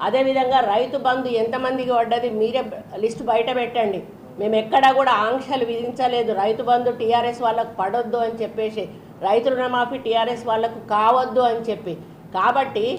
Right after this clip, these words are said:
మేం చేస్తున్న పరిపాలన ప్రజలకు అందరికీ కూడా అందుతున్న సమయంలో, ప్రజల్లో ఈరోజు మేము సన్నబియ్యం అనేది కూడా ఇచ్చినప్పుడు వాళ్ళ మొహంలో ఆనందం చూసాం. ఈరోజు, ఓ, మ-, స్కూళ్ళల్లో పిల్లలకి మెస్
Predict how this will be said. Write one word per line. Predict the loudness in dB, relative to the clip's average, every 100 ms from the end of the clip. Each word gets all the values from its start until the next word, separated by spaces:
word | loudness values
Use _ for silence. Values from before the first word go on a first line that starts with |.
| -8 -12 -2
మేం | 4 4 4
చేస్తున్న | 0 -2 -2 -2 0
పరిపాలన | 2 0 2 2 2 -2 -4 -6 -10 -8
ప్రజలకు | -4 -2 0 0 0
అందరికీ | 0 0 -2 -4 -6 -4
కూడా | 0 0 0 -4 -18 -14 -8
అందుతున్న | -2 2 2 2 -4 -2 -2
సమయంలో, | -2 -2 -2 0 -2 -2
ప్రజల్లో | -4 0 0 0 0 0
ఈరోజు | 2 0 0 -2
మేము | -2 -4 -4
సన్నబియ్యం | 0 0 0 0 0 -2
అనేది | 0 0 0
కూడా | 0 0 -2 -8 -18 -20 -10 -8
ఇచ్చినప్పుడు | -4 -2 -2 -2 0 2
వాళ్ళ | 2 2 0
మొహంలో | -2 -2 2 2 4
ఆనందం | 2 0 0 0 0
చూసాం. | 0 0 -2 -6 -18 -14 -4
ఈరోజు, | 2 4 4 4 2 -2 -18 -16 -2 4
ఓ, | 6 6 0 -4
మ-, | -2 -2 -4 -8
స్కూళ్ళల్లో | -4 -2 2 2 4 0 0
పిల్లలకి | 0 0 0 0 -2 -4 -14 -10 -4
మెస్ | -4